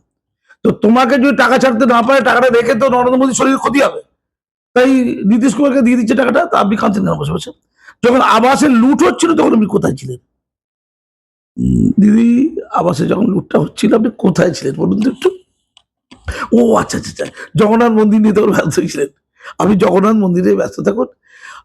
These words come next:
আর ওই ভালো করে, এ, খাজা ফাজা কি আছে, ওই কুড়ি টাকা করে যেগুলো হচ্ছে, ওগুলো আপনি ছড়িয়ে দিন, বিলি করুন, ওই কাজ করুন।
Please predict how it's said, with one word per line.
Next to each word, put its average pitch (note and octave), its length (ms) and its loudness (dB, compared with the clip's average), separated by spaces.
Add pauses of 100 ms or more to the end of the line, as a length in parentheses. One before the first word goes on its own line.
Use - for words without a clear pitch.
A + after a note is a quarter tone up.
আর G3+ 120 2
ওই G3+ 120 4
ভালো F#3+ 280 2
করে, A3 160 2
এ, - 420 -4
খাজা F#3+ 300 0
ফাজা G3+ 220 0
কি G3 200 0
আছে, G#3 220 0 (520)
ওই D3+ 80 -6
কুড়ি A3 220 2
টাকা A3 220 2
করে A3+ 100 2
যেগুলো G#3 240 2
হচ্ছে, C#3+ 320 -2 (260)
ওগুলো G#3 260 2
আপনি A3+ 140 2
ছড়িয়ে - 280 0
দিন, E3 220 -2
বিলি G3+ 160 2
করুন, E3+ 280 -4 (280)
ওই C4 180 2
কাজ A3+ 260 0
করুন। C#4+ 340 0